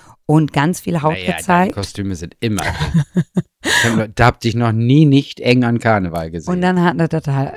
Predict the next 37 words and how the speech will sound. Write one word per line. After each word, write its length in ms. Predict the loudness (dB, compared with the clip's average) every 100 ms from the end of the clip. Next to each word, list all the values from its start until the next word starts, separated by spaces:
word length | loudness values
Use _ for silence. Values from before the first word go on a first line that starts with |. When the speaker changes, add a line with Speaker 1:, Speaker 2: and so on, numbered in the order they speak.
| -2
Speaker 1:
noch 340 | 4 4 4 0
High 180 | 0 2
Heels. 240 | 0 0 2
Das 140 | 2
machst 280 | 2 0 -2
du 60 |
halt 100 | 0
an 140 | 0 -2
Karneval 380 | -2 0 2 2
nicht. 200 | 2 0
Das 100 | 0
geht 220 | -2 0
nicht. 280 | 2 0 -4 -14
Speaker 2:
Nee, 140 | -16 -20 _
das 200 | -6 -6
schaffst 320 | -4 -4 -4 -10
du 40 |
den 80 | -8
ganzen 280 | -8 2 6
Speaker 1:
Nee. 100 | 6
Speaker 2:
Tag 200 | 4 -4
nicht. 160 | -4
Hast 160 | -2 0
du 60 |
geguckt, 260 | 0 -2 0
wie 80 | 0
viele 160 | 0
Schritte 320 | -2 -4 -4 -2
du 180 | 2
an 120 | 0 0
Karneval 440 | -2 0 -2 -2
gegangen 440 | -2 -2 -2 0
bist? 240 | -2 -4 -6
Hast 100 | -6
du 60 |
mal 100 | -4
nachgeguckt? 640 | -4 -6 -12 -8 -8 -8